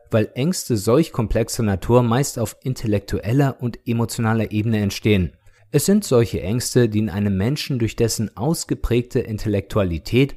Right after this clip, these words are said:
Fantasie und sonstigen Eigenschaften entstehen. Solche Ängste sind weder genetischer Natur, noch sind sie auf Bedrohungen des sozialen Status bezogen. Hierzu zählen die Angst vor dem Tod, vor Einsamkeit,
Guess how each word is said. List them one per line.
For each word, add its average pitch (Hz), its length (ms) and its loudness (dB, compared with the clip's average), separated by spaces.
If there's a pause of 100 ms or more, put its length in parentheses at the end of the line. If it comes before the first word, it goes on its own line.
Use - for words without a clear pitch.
(140)
Fantasie 110 840 -2
und 123 160 -4
sonstigen 113 540 -2
Eigenschaften 107 600 -2
entstehen. 98 500 2 (320)
Solche 175 440 4
Ängste 120 360 -2
sind 98 240 0
weder 95 200 4
genetischer 101 600 0
Natur, 98 500 4 (240)
noch 160 200 0
sind 135 240 -4
sie 120 120 -4
auf 101 220 -4
Bedrohungen 131 640 2
des 113 140 -2
sozialen 110 440 0
Status 110 480 0
bezogen. 98 580 4 (680)
Hierzu 196 480 2
zählen 110 320 2
die 104 140 0
Angst 104 260 -4
vor 98 140 0
dem 82 140 -2
Tod, 139 360 4 (180)
vor - 300 -2
Einsamkeit, 120 680 2